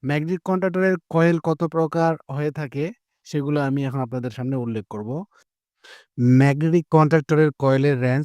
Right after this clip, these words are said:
বিভিন্ন হয়ে থাকে, যেমন, আহ, চব্বিশ ভোল্ট ডিসি, চব্বিশ ভোল্ট এসি,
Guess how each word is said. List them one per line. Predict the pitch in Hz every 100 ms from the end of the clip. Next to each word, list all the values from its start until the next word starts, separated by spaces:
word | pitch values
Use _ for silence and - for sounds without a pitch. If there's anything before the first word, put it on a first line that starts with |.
| -
বিভিন্ন | 120 127 135 151 160 156
হয়ে | 135 120
থাকে, | 113 104 104
যেমন, | 104 139 139 135 135 _
আহ, | 123 120 120 117 117
চব্বিশ | - 151 143 156
ভোল্ট | 143 151 139
ডিসি, | 123 143 - 147 147 - _ _ _ _ _
চব্বিশ | - 151 135 147 139
ভোল্ট | 147 147 -
এসি, | 135 143 -